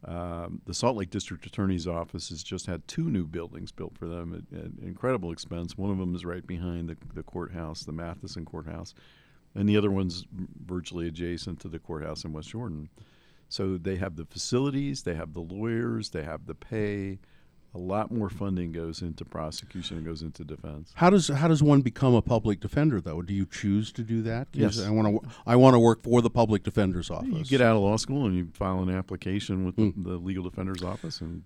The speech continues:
Speaker 2: So what's the situation, though, when I know that sometimes, and I think it's happened to you, that a judge,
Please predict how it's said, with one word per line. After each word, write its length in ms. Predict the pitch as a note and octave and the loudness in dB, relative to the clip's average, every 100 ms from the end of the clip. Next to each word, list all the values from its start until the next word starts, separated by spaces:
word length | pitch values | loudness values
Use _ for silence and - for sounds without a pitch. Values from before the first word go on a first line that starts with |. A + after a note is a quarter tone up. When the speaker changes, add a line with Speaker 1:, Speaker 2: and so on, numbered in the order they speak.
| - | -12
Speaker 2:
So 180 | - A3+ | 0 4
what's 260 | C#4 E4 | 4 4
the 140 | - D4 | 6 6
situation, 640 | - A3+ A3+ F#3+ F3+ F3 | 6 4 8 8 8 8
though, 160 | D#3 D3 | 8 8
when 160 | C3+ | 8
I 140 | C3+ C3 | 8 10
know 240 | E3+ F#3 | 10 10
that 160 | D#3 C3 | 6 4
sometimes, 420 | - C#3+ C#3+ B2 | 6 8 6 6
and 100 | B2+ | 6
I 40 | |
think 200 | A#2+ A3 | 6 6
it's 140 | G#3+ - | 4 4
happened 400 | A#2+ G#2 A2 F#2+ | 0 2 2 2
to 100 | G2+ | 0
you, 540 | G2 D3+ B2+ F2+ G#2+ - - - - - - - _ | 4 6 6 4 -2 -8 -20 -20 -20 -20 -20 -20 _
that 220 | A2+ B2+ | 6 8
a 80 | A#2 | 8
judge, 680 | G#2 B2+ C3+ C#3 C#3+ C#3 - | 6 8 10 10 8 2 -8